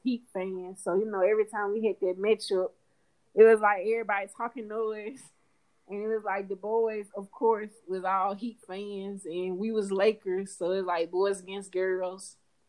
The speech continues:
And so, like I say, we was at her, uh, best friend house. And, you know, when he hit that shot, I remember her, uh, best friend's sister lived probably, like, two streets down.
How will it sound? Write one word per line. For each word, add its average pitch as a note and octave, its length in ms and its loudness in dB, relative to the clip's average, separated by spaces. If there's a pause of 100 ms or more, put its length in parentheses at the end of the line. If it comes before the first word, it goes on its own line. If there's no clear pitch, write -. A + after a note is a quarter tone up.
(480)
And G#3+ 220 2
so, G3+ 200 2
like G3+ 180 2
I G#3+ 100 -2
say, G#3+ 260 -2
we A3+ 120 0
was G3+ 160 -2
at G3 160 0
her, G3 220 -2
uh, F#3 280 0
best G3+ 360 -4
friend G#3+ 380 -2
house. F#3+ 420 -6 (720)
And, G3+ 160 6
you G#3 80 4
know, F#3 240 4
when F#3 160 2
he A#3+ 140 6
hit A#3 260 0
that G#3 200 2
shot, G3+ 360 4
I G#3 80 6
remember G3+ 560 -2 (640)
her, A3 580 0 (180)
uh, G3 240 -2
best A#3 360 2
friend's A#3 540 -6 (440)
sister G3 580 0 (160)
lived A3+ 500 4
probably, A3+ 280 4
like, F#3 300 -4
two C4 220 -8
streets A3+ 400 -10
down. G3 500 -4